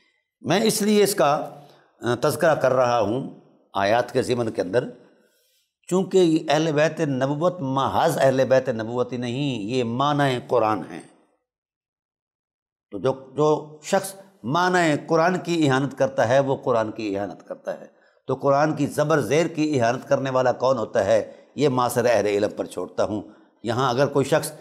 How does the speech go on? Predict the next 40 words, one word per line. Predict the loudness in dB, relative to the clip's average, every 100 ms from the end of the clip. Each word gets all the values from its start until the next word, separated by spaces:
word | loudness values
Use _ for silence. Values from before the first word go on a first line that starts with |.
| -20 _ -2
कुरान | 0 2
करीम | 0 0 0 0
की | -4 -6 -10 -20 -2
एक | 0 0 0
ज़बर | 2 2
ज़ेर | 2 2 2
का | 2
इनकार | 0 0 0 0
करता | -2 0 0
है | 0 -6 -14 _ _ _ _
तो | -8
उस | -6
पर | -2 0
ये | 0 -2
फतवा | -4 -2 0 2
जड़ | 4 2
दिया | 2
जाता | 2 2 2
है | 2 2 -2 -18 -8 -2
कि | 0
जनाब | 2 2 0 -4
ये | -2
काफिर | 0 2 4
हो | 4
गया | 4 2
है, | 4 2
इसने | 0 -4 -6 -8 -20 _
कुरान | 0 0 0
की | -6
कतियत | -2 -2 0 -2 2
का | 0
इनकार | 2 0 -2
कर | -6
दिया। | -6 -4
हाँ, | 0 2 2 0 -2 -14 -20 _ _ _ _
ये | 0 0
कुरान | 2 2 2 2
की | 2
हुर्मत | 4 4 4 2
है | 4 4 6 4